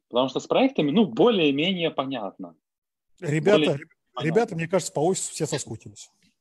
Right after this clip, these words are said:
Speaker 2: Как бы все работают, ну, основная масса работает из дома. Да, сейчас стали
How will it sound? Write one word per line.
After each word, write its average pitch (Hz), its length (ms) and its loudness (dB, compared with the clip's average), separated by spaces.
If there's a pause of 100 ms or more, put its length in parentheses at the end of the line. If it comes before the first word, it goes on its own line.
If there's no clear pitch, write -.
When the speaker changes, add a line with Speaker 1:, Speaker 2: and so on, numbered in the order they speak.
(920)
Speaker 2:
Как 131 200 -8
бы 131 260 0
все 202 200 0
работают, 165 540 -4 (1040)
ну, 151 200 -4
основная 160 400 0
масса 127 360 -4
работает 123 440 -10
из 110 140 -8
дома. 190 420 -6
Да, 143 300 -2
сейчас 131 460 -8
стали 113 680 -10